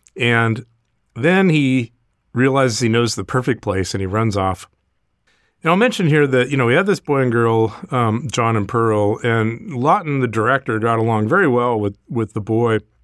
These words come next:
but he had a really hard time with the girl, and she's very young. She's probably, like, four years old or something, right?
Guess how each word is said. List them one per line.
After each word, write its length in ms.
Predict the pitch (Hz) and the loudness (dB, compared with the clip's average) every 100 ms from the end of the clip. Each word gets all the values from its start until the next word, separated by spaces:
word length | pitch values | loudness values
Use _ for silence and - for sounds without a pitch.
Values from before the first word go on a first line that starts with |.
| _ _ _ _ _ _ - | _ _ _ _ _ _ -2
but 140 | 117 | 0
he 80 | 135 | 2
had 160 | 139 135 | 2 2
a 80 | |
really 300 | 117 127 147 | 2 4 4
hard 180 | 131 120 | 2 2
time 160 | 123 110 | 0 -2
with 80 | 101 | -2
the 60 | |
girl, 180 | 101 104 | 0 0
and 100 | 107 | 0
she's 220 | 247 175 | 0 -2
very 340 | 101 147 123 107 | 2 2 2 0
young. 280 | 110 110 | 0 0
She's 180 | 98 120 | -2 -4
probably, 300 | - 131 101 | -4 -4 -4
like, 100 | 92 | -6
four 260 | - 113 107 | -8 -4 -2
years 200 | 98 95 | -2 -4
old 160 | 104 | -6
or 80 | 98 | -6
something, 320 | 92 95 104 | -8 -8 -8
right? 200 | 95 98 | -6 -6